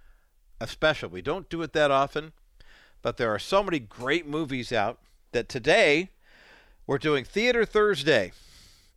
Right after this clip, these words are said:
And I'm thrilled that Tim Mahoney, the, uh, documentary filmmaker with the, the, uh, Patterns of Evidence series, is gonna join me in about ten minutes. We're gonna talk about a theatrical release that's coming to Fathom Events Theaters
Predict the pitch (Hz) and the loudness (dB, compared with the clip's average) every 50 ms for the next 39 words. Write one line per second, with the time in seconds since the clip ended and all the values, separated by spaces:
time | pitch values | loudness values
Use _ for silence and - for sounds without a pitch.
0 | _ - 120 131 135 135 123 127 123 120 - - - 185 214 208 170 131 113 120 | _ -6 -2 0 0 2 2 0 0 0 -4 -6 0 2 4 4 4 4 2 0
1 | 120 120 - - - 135 123 120 - - - 214 220 233 233 190 165 180 170 165 | -2 -8 -16 -6 -2 0 0 0 -2 0 0 0 2 4 2 2 4 4 2 2
2 | 180 208 233 233 - _ _ _ _ _ _ - 110 123 127 123 120 117 113 107 | 0 -2 -6 -8 -14 _ _ _ _ _ _ -10 -6 -2 -2 0 2 2 2 2
3 | 104 104 98 - 143 160 175 170 170 175 165 160 151 - - 160 156 156 151 147 | 0 0 0 0 2 2 2 0 -2 -4 -2 -2 -4 -2 0 -2 -2 0 0 -2
4 | 147 - 156 147 143 135 123 - 127 110 98 95 98 123 120 110 107 107 104 98 | -2 -2 -4 -6 -6 -6 -8 -8 -12 -14 -14 -14 -12 -10 -8 -6 -4 -4 -6 -6
5 | - - 156 160 170 170 151 123 131 113 127 131 139 135 147 131 127 120 110 - | -2 0 0 0 0 -2 -6 -10 -8 -4 -2 -2 -2 -2 -4 -6 -8 -8 -10 -10
6 | - - 139 117 104 101 113 139 - - - - - - _ _ _ - 110 - | -8 -6 -4 -4 -4 -6 -6 -8 -12 -16 -20 -20 -20 -20 _ _ _ -14 -8 -6
7 | 147 131 127 120 - - 139 139 143 143 139 147 143 127 110 110 101 101 - - | -4 -4 -4 -4 -4 -2 -2 -2 -2 -2 -4 -4 -2 -2 -2 -2 -4 -4 -2 -2
8 | 156 165 185 165 127 107 104 127 143 - - - - _ - 110 127 131 131 117 | -2 -2 -2 -2 -6 -6 -6 -8 -10 -14 -18 -20 -20 _ -10 -10 -8 -6 -6 -6
9 | - - 147 156 165 - 151 135 131 127 120 110 - - 127 127 143 165 - - | -2 0 0 0 0 0 -2 0 0 0 0 -2 -6 -2 2 2 2 2 2 -2
10 | 190 - - 185 165 151 135 120 120 131 147 139 - - - - - - - _ | -6 -8 -8 -6 -6 -6 -6 -4 -6 -6 -6 -8 -10 -14 -18 -20 -20 -20 -12 _
11 | 117 110 - - - 165 160 160 165 151 - - 131 110 98 - - 143 147 160 | -8 -8 -8 -4 -2 -2 -2 -2 -4 -6 -8 -10 -12 -12 -12 -4 0 2 4 4
12 | 175 170 185 175 156 143 123 127 135 147 151 - - - - 151 147 139 131 113 | 4 2 0 -2 -2 -2 -2 0 -2 -2 -2 -6 -14 -14 -8 -4 -2 -2 0 0
13 | 110 107 107 107 - | -2 -2 -4 -6 -10